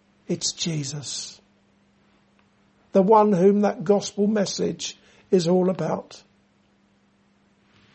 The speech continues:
Let's have a look at verse fourteen.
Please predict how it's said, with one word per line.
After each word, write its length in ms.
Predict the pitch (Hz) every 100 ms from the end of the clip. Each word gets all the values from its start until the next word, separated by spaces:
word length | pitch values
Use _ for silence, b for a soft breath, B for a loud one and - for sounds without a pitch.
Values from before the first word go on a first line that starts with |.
| b b b b b b b b b b b b b b b b _ _ _ _ B B B B B -
Let's 200 | 202 -
have 120 | 240
a 60 | 247
look 180 | 220 226
at 60 |
verse 340 | 180 220 202 -
fourteen. 760 | 214 214 196 208 185 170 151